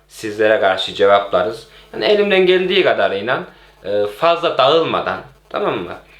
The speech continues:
Fazla, e, konuları dağıtmadan tek tek ele alıp,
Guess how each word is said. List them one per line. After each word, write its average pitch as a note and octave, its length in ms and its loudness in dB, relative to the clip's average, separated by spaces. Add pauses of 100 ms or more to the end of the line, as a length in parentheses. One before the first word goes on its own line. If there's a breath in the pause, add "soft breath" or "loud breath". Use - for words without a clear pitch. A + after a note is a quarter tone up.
(360 loud breath)
Fazla, D3 800 0
e, A2 340 -2 (240)
konuları C#3 440 2
dağıtmadan D3+ 680 0 (220)
tek - 240 -2
tek A2+ 180 -6
ele F#2+ 160 0
alıp, - 260 -4